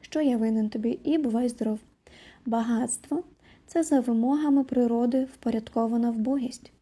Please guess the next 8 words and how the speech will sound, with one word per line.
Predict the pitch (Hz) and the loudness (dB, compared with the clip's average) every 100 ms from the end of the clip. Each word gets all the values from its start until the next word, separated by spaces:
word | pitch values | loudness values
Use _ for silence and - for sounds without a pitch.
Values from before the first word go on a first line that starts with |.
| _ _ _ _ - - - | _ _ _ _ -20 -16 -8
Епікур | 226 233 233 240 | -4 -4 -4 -6
часто | - 277 285 - | -4 -6 -6 -8
ще | 220 - | -10 -6
раз | 226 220 | -4 -4
по-іншому | - 240 269 277 214 | -4 -2 0 0 -2
висловлює | 208 214 220 214 220 | -4 -4 -2 -2 -2
цю | 233 - | -4 -6
думку, | 226 214 214 | -4 -4 -8